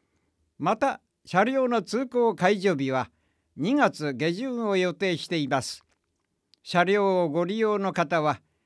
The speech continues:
ご不便をおかけしますが、引き続き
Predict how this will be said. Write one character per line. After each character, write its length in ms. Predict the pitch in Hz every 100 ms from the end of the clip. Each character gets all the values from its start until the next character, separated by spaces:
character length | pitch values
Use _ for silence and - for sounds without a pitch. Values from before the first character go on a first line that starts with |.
| _ _ -
ご 200 | 156 208
不 160 | 277
便 300 | 247 240 226
を 260 | 208 202 170
お 40 |
か 160 | 156 220
け 140 | 208
し 120 | 180
ま 120 | 185 180
す 140 | 175
が、 180 | 170 - _ _ _ _ _
引 280 | - - 294
き 0 |
続 320 | 277 277 240
き 280 | - 151 147